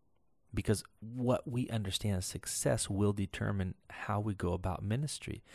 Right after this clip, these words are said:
It will determine what we emphasize in ministry. If we think success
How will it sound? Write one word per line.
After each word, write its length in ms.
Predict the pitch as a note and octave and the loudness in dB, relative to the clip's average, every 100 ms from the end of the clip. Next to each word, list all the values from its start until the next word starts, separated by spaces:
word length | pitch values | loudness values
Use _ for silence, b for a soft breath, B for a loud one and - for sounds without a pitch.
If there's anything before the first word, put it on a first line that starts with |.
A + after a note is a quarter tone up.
| B B - | B B 2
It 60 | |
will 140 | A2 G#2+ | 6 6
determine 600 | A2 - - F#2+ F#2 F#2 | 4 -2 2 4 4 4
what 220 | G2+ A2+ | 4 2
we 140 | G#2 - _ | -2 -4 _
emphasize 720 | A#2+ C3 A#2 - E2+ E2+ E2+ E2+ | -2 0 -2 -2 -2 -4 -4 -4
in 120 | E2+ | -2
ministry. 440 | E2+ - - F2 | -2 -4 -2 0
If 100 | F#2 | 2
we 140 | G2+ A2 | 4 4
think 260 | - G2+ | 2 -2
success 640 | - - - - A2+ A2 | -4 -4 -2 2 2 2